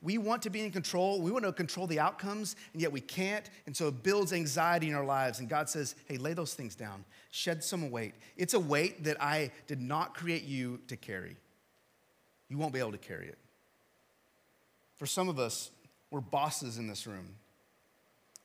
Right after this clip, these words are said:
And there's great privileges to being a boss.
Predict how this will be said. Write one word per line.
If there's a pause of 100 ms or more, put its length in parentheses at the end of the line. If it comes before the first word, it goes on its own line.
(960)
And
there's
great
privileges
to
being
a
boss.